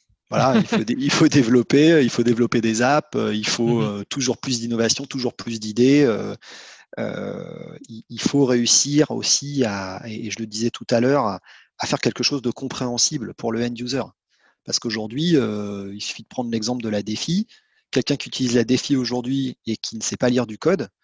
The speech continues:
Speaker 1: prend des risques inconsidérés.
Speaker 2: Mhm.
Speaker 1: Euh, et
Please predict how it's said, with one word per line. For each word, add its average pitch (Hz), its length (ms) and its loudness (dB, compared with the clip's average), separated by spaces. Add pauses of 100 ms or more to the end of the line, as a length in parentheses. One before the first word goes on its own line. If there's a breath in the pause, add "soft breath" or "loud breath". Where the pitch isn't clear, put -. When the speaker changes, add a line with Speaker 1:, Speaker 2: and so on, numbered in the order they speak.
(380)
Speaker 1:
prend 143 220 -4
des 117 140 2
risques 135 320 2
inconsidérés. 120 600 -2 (600)
Speaker 2:
Mhm. 139 120 -8
Speaker 1:
Euh, 110 460 -4 (120)
et 113 180 -6